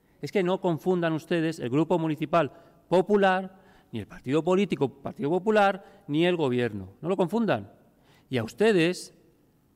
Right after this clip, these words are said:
por mucho que les pese, el gobierno informa. No el Grupo Popular, que el Grupo Popular tiene muchas opiniones sobre muchas cosas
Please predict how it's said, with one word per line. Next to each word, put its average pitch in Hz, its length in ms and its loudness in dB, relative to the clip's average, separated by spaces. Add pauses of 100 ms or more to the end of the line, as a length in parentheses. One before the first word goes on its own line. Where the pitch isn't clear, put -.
(180)
por 120 120 -6
mucho 160 240 -2
que 190 80 0
les 175 140 0
pese, 156 460 -4 (380)
el 139 140 0
gobierno 190 520 2
informa. 117 520 -4 (2500)
No 156 140 2
el 208 60 4
Grupo 202 320 2
Popular, 160 580 0 (400)
que - 60 -4
el 127 60 -2
Grupo 196 220 4
Popular 196 340 2
tiene 180 180 0
muchas 180 280 -2
opiniones 160 360 -2
sobre 127 200 -2
muchas 185 320 -4
cosas 160 440 -2